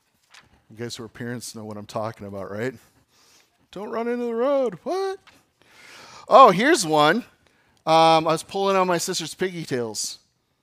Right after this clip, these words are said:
And you guys ever do that to your sister? Anybody? Okay. Well, here I'm punching my brother.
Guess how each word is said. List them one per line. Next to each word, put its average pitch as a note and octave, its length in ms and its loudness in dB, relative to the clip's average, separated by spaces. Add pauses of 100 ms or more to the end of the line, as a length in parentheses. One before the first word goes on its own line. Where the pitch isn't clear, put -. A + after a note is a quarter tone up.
(340)
And F3 600 4 (300)
you F3 40 2
guys E3+ 200 6
ever E3 120 2
do D#3+ 100 0
that D#3+ 180 4
to E3+ 80 -6
your D#3+ 80 0
sister? F#3 440 -2 (920)
Anybody? E3 400 0 (680)
Okay. C3 360 -2 (840)
Well, D3+ 120 4
here C4 220 4
I'm G#3+ 140 8
punching A#3 380 0
my F#3+ 100 8
brother. E3+ 480 4